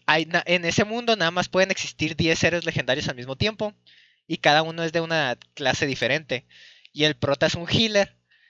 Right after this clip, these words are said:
y cuando se va a la aventura con los otros héroes se da cuenta de que todos están bien pinches fucked up, de que literal lo, le,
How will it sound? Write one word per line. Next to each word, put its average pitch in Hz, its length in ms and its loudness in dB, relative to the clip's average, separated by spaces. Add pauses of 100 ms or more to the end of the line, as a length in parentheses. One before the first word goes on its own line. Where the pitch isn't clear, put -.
(340)
y 139 400 -2 (100)
cuando 147 380 4
se 139 140 2
va 135 200 4
a 160 40 6
la 175 100 2
aventura 156 420 0
con 156 140 -6
los 123 140 -4
otros 151 300 -6
héroes 208 240 4
se - 100 0
da 135 120 2
cuenta 147 320 0
de 156 120 0
que 131 120 -2
todos 143 320 0
están 127 260 -2
bien 139 160 -8
pinches 156 720 -8
fucked - 400 0
up, 190 100 2 (160)
de 147 140 -2
que 123 260 -2
literal 127 520 0
lo, 143 340 0 (320)
le, 131 280 -6